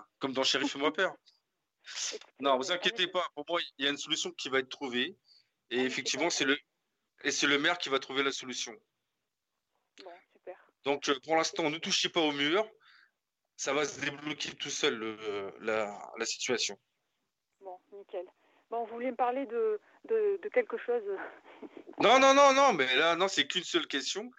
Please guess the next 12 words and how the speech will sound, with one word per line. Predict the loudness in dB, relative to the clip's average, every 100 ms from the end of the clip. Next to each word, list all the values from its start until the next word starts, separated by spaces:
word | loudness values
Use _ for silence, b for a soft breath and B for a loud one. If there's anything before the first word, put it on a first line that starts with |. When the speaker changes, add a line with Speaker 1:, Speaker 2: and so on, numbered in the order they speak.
| B B _ -2
Speaker 1:
Euh, | 4 6 6 6 6 4 4
non, | 2
parce | 2
qu'après, | 0 2 4
euh, | 4 2 0 2 2 0 -4
c'était | -6 -6
sur | -2
le | -2
sentimental. | -2 -2 -2 -2 2 2 2 -2 -12 _ _ _ -10
Speaker 2:
Ouais. | 0
Speaker 1:
Mais, | 4 6
euh, | 4 4 2